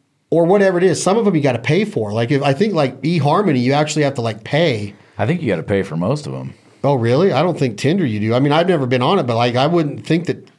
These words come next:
Speaker 1: the guys that I know are paying for, to be on there.
Speaker 2: Swipes?
Speaker 1: Do you think they are?
Speaker 2: I don't know. I've never done it either. But yeah, I would call that social media.
Speaker 1: That's social media?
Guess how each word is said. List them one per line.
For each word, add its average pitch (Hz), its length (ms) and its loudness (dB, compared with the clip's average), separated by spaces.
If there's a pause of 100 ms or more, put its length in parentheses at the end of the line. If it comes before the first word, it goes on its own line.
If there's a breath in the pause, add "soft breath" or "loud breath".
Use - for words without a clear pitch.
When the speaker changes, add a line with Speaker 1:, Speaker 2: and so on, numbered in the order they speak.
(400 loud breath)
Speaker 1:
the 123 80 -4
guys 143 320 2
that 127 80 4
I 131 120 2
know 135 280 2
are 107 80 -2
paying 131 480 0
for, 110 500 -2 (460 soft breath)
to 123 80 -4
be 123 180 0
on 123 220 2
there. 104 80 2
Speaker 2:
Swipes? - 340 -2 (320)
Speaker 1:
Do 123 80 -4
you 131 60 0
think 170 180 0
they 156 140 2
are? 151 340 0 (720)
Speaker 2:
I 85 80 -10
don't 85 120 -6
know. 87 280 -6 (480)
I've 92 100 -6
never 98 200 0
done 90 160 -2
it 85 120 -4
either. 90 320 -6 (300)
But 123 120 -2
yeah, 147 200 2
I 101 60 2
would 147 160 0
call 107 180 0
that 101 160 -4
social 98 360 -4
media. 101 360 -2 (1500)
Speaker 1:
That's 156 260 0
social 190 300 2
media? 202 420 2